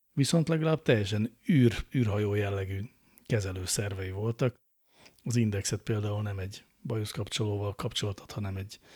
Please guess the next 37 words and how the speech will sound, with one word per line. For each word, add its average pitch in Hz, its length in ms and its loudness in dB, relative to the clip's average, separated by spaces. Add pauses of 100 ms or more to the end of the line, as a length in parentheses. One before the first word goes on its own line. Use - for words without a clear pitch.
(380)
jobbra 110 320 0
és 98 120 -2
balra 98 280 -2
elbillentető 98 720 -2
billenő 98 400 -2
kapcsolóval, 101 560 -2
tehát - 240 -6
mint 104 160 -4
egy 101 100 -4
ilyen 95 200 -6
lámpa 95 480 -8
kapcsolója 95 580 -8
volt 98 260 -10
az 110 100 -8
index, 135 280 -2 (500)
amit 113 300 0
nem 110 160 2 (120)
vett 107 200 -2
vissza, 107 320 -2
úgyhogy 98 220 -4
neked 98 300 -8
kellett - 460 -10 (120)
a 214 80 -12
kanyarodás 98 540 -6
befejeztével 95 720 -8
visszakapcsolni 92 1160 -8
középablásba. 98 960 -8 (220)
Na 147 160 8
jó, 139 120 8
erről 127 200 8
hosszan 131 320 6
tudnék 123 320 6
még 123 100 8
sztorizni, 120 360 8
de 113 100 4
nem 123 200 4
kell, 135 320 4